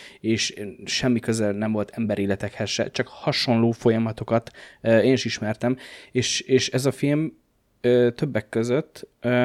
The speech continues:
nagyon jól bemutatja ezeket a di-, dinamikákat, hogy ugye, ö, ki mondjuk, ö, ki egy felelős vezető, azok milyen információk kellenek nekik,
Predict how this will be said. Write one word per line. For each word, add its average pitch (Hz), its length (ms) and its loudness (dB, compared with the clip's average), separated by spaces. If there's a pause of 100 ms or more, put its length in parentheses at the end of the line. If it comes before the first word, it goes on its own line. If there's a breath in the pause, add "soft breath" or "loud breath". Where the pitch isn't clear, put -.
(320)
nagyon 139 320 6
jól 101 200 2
bemutatja 101 800 -4
ezeket 113 320 -4
a 117 60 -4
di-, 110 220 -6 (360)
dinamikákat, 110 840 2 (420 soft breath)
hogy 117 140 -2
ugye, 117 320 6
ö, 117 360 2
ki 123 380 0
mondjuk, 113 440 -4
ö, 113 120 0
ki 117 160 -2
egy 107 100 0
felelős 110 440 -2
vezető, 120 540 -2 (680)
azok 143 380 2 (460 loud breath)
milyen 151 280 2
információk 107 1120 -2
kellenek 101 480 0
nekik, - 580 -8